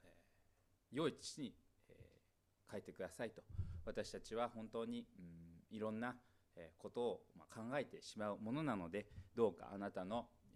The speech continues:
えー、御言葉を信じ、それを受け入れ、それに従うことができるように、どうか神様、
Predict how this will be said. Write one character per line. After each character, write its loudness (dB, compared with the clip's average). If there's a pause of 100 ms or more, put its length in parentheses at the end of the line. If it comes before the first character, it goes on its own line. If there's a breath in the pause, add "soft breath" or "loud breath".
え -16
ー、 -10
御 -2
言 0
葉 4
を 0
信 0
じ、 -6
そ -6
れ 0
を 0
受 -4
け -2
入 0
れ、 -2
そ -4
れ -2
に -4
従 2
う 12
こ 0
と -6
が -6
で -4
き 0
る 2
よ 6
う -4
に、 -8 (320)
ど 2
う -4
か -10
神 0
様、 -10